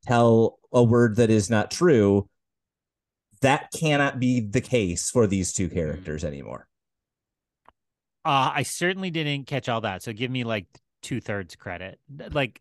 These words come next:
Speaker 2: a,
Speaker 1: Yeah.
Speaker 2: a solid C, I guess I'm asking for.
Speaker 1: Oh, that's a
Speaker 2: Um,
Speaker 1: B plus. You're doing great, buddy.
Speaker 2: <laughs> Um, but I would say where my mind went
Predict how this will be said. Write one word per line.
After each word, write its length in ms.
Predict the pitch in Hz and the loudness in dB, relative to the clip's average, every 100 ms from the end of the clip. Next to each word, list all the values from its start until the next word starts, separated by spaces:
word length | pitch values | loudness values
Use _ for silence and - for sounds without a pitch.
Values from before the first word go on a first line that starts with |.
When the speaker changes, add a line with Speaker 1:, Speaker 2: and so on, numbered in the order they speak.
| - | -6
Speaker 2:
a, 100 | 170 | -2
Speaker 1:
Yeah. 120 | 190 | 0
Speaker 2:
a 80 | 175 | -2
solid 560 | 139 - 151 135 120 104 | -6 0 2 2 0 -6
C, 340 | - 104 90 | -12 -12 -10
I 100 | 95 | -10
guess 280 | 101 92 95 | -8 -8 -8
I'm 160 | 127 104 | -10 -8
asking 320 | 98 - 113 | -10 -10 -12
for. 200 | - 107 | -10 0
Speaker 1:
Oh, 140 | 165 170 | 4 6
that's 240 | 170 - | 4 4
a 100 | 269 | 4
Speaker 2:
Um, 160 | 151 147 | 6 4
Speaker 1:
B 60 | 139 | 2
plus. 480 | - 139 90 - 139 | 2 4 2 0 0
You're 120 | 165 | 2
doing 260 | 214 127 151 - | 4 4 2 2
great, 340 | 226 190 180 | 4 4 2
buddy. 260 | 180 - 117 | 2 0 -2
Speaker 2:
<laughs> 840 | 175 - 180 - 202 233 208 - | -6 -12 -14 -14 -18 -16 -18 -14
Um, 380 | - 147 151 139 131 - 123 _ | -4 -2 0 -2 -10 -20 -20 _
but 160 | - 165 | 0 2
I 160 | 170 170 | 2 0
would 800 | 165 175 196 208 226 247 226 208 | -4 -6 -4 0 0 -2 -8 -14
say 540 | - - 151 135 135 | -14 -6 -4 -2 -4
where 240 | 135 135 131 | -4 -4 -4
my 320 | 131 143 170 | -4 -4 -4
mind 400 | 165 120 117 110 | -4 -4 -6 -6
went 560 | 104 107 104 107 - | -8 -8 -8 -10 -16